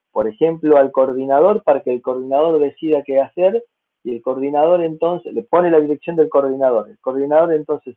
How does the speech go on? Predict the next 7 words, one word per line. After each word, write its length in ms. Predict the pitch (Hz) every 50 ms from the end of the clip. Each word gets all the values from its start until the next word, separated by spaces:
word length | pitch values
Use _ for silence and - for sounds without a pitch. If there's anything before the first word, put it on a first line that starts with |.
| _ _ -
le 200 | 123 127 135 139
envía 540 | 151 160 190 190 165 143 131 120 107 101 - - _ _ _ _ _ -
al 240 | - 131 135 139 143
módulo, 720 | 151 165 175 180 175 175 170 165 165 165 165 - - _ _
eh, 340 | - 143 123 120 120 117 117 -
calefactor 800 | - 135 135 147 143 - - 151 - - - - 208 226 233 226 -
diciéndole, 720 | 151 139 123 _ - - 160 165 165 165 165 170 170 -